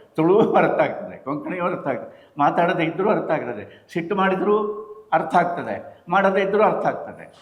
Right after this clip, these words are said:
ಸಿಟ್ಟು ಮಾಡಬೇಕಾದ ಪ್ರಸಂಗದಲ್ಲಿ ಸಿಟ್ಟು ಮಾಡದಿದ್ದರೆ ಯಾಕೆ ಸಿಟ್ಟು ಮಾಡಲಿಲ್ಲ ಅಂತ ಕೇಳಲಿಕ್ಕೂ ಆಗ್ತದೆ. ಬಹಳ ಸಹಜವಾಗಿರತಕ್ಕ ಒಂದು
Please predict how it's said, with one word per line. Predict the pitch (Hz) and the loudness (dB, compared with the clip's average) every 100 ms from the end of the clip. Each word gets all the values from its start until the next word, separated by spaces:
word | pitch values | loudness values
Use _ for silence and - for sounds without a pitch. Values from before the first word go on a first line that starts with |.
| _ _ _ _ _ - | _ _ _ _ _ -8
ಸಿಟ್ಟು | 170 - | -6 -2
ಮಾಡಬೇಕಾದ | 165 185 190 196 190 180 180 | 2 2 2 2 2 0 0
ಪ್ರಸಂಗದಲ್ಲಿ | 180 175 175 165 160 | -2 -2 -2 -2 -4
ಸಿಟ್ಟು | 165 - 165 | -6 -6 0
ಮಾಡದಿದ್ದರೆ | 165 165 156 156 | 0 0 -2 -2
ಯಾಕೆ | 156 190 175 | 0 0 -4
ಸಿಟ್ಟು | 165 160 | -10 -4
ಮಾಡಲಿಲ್ಲ | 170 175 175 165 | -2 -2 -2 -2
ಅಂತ | 160 | -4
ಕೇಳಲಿಕ್ಕೂ | - 180 170 175 170 | -4 -4 -4 -4 -4
ಆಗ್ತದೆ. | - - - - _ _ _ _ _ _ _ _ _ _ _ 127 | -4 -8 -16 -16 _ _ _ _ _ _ _ _ _ _ _ 4
ಬಹಳ | 143 170 214 254 - - - - - _ - | 6 6 6 4 2 -2 -10 -16 -20 _ -14
ಸಹಜವಾಗಿರತಕ್ಕ | - 214 180 196 196 170 165 139 143 - 120 - | 2 4 6 6 6 6 4 2 -4 -6 -10 -6
ಒಂದು | 135 123 117 | -2 -2 -2